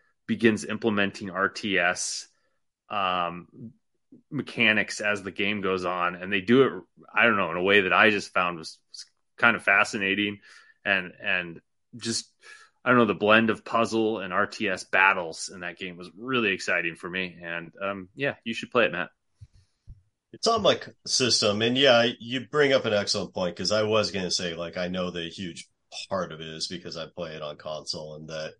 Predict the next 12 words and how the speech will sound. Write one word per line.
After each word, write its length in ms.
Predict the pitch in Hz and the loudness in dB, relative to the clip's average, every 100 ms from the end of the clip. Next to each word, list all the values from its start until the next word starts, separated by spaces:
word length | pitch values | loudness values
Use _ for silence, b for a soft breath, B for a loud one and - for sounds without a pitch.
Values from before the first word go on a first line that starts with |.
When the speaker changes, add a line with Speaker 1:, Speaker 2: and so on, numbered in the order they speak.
| - | -18
Speaker 2:
you 160 | 82 | -16
know, 180 | 78 76 | -14 -10
some 240 | - 92 | -6 -6
of 80 | 82 | -8
those 220 | 82 82 | -12 -12
games, 560 | - 80 78 78 - - | -10 -10 -12 -12 -10 -10
like, 220 | 82 76 80 | -10 -10 -10
are 160 | 78 | -14
limited 600 | 80 80 78 78 78 73 - | -12 -14 -14 -12 -14 -16 -12
in 260 | 95 85 | -8 -8
the 120 | 80 78 | -10 -16
control. 600 | - 82 87 78 80 | -16 -16 -12 -12 -12